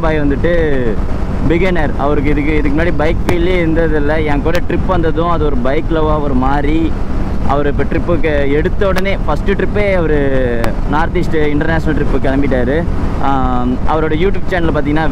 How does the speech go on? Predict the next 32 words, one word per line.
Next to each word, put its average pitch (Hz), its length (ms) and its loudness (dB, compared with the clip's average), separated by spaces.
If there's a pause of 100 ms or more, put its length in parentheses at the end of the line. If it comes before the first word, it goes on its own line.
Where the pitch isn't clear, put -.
வெறும் 180 400 0 (1160)
டூ 190 80 2 (120)
கே 190 80 0 (120)
சப்ஸ்கிரைபரோட 156 680 0 (160)
வந்திருக்காரு. 143 460 0
எந்த 160 220 0
ஒரு 160 120 -2
நம்பிக்கையும் 165 440 0
இல்லாம 151 340 0 (680)
அஹ், 135 100 0
நம்ம 139 220 0
ஹெச்ஆர் 147 420 -2
கூட 160 260 0
இருக்காங்கன்ட்டு 151 420 0
ஒரு 143 220 0
நம்பிக்கையோட 160 400 0
அவன் 156 220 -2
வந்திருக்கான். 135 540 0 (420)
அஹ், 135 220 0
ப்ளூ 165 280 0
பியும் 185 260 0
அதே 156 260 0
தான். 147 240 0
அவரு 139 440 0
சொல்லியிருக்காரு, 151 540 0 (500)
"இந்த 147 180 2
ட்ரிப் 165 260 -2
இதுதான் 165 360 0
ப்ரோ 160 120 0
என் 151 160 -2
கடைசி 151 300 0
ட்ரிப்பு, 143 380 0